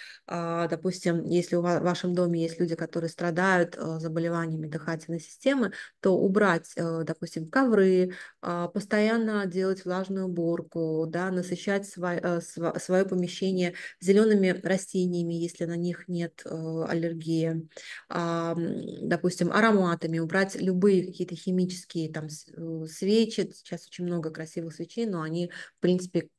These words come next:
помимо того, что дают хороший аромат, они, э,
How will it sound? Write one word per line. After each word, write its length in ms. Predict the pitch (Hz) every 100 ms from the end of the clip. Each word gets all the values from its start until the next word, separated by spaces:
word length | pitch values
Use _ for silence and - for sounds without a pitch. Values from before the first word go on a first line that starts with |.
| -
помимо 360 | 170 175 170
того, 240 | 165 165 165
что 160 | -
дают 340 | 160 160 160 160
хороший 420 | - 170 170 - 165
аромат, 360 | 165 185 220
они, 420 | 160 156 160 165
э, 40 | 165